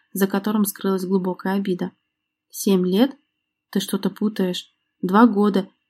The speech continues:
и я не писал, что ты бездарность. Это было глупой затеей, я признаю. Понятия не имею, зачем я это сделал». «Я имею, Максим.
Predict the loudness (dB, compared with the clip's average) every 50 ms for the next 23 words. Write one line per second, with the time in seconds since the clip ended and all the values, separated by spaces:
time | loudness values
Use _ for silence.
0 | _ 0 2 4 4 4 4 2 2 2 0 0 2 2 2 2 0 -2 -6 -8
1 | -8 -4 -4 -2 -2 0 0 0 0 0 -2 -4 -4 -8 _ _ _ _ _ _
2 | _ _ _ _ _ _ -4 -2 0 0 2 4 6 6 6 4 4 4 4 4
3 | 6 6 4 4 4 0 -2 -2 0 0 2 0 0 -2 -6 _ _ _ _ _
4 | -2 0 0 0 0 0 0 2 2 2 2 2 2 2 2 0 -2 _ _ _
5 | _ _ _ _ _ _ 4 8 8 8 8 6 2 -2 0 0 2 2 4 4
6 | 4 4 4 2 0 -2 -2 -4 -2 -2 -2 -2 -2 0 -2 0 0 0 0 0
7 | -2 -4 -8 -12 _ _ _ _ _ _ _ _ _ _ _ _ _ 4 6 8
8 | 8 8 6 4 4 4 4 2 2 0 -2 -2 -4 -4 -4 -4 -4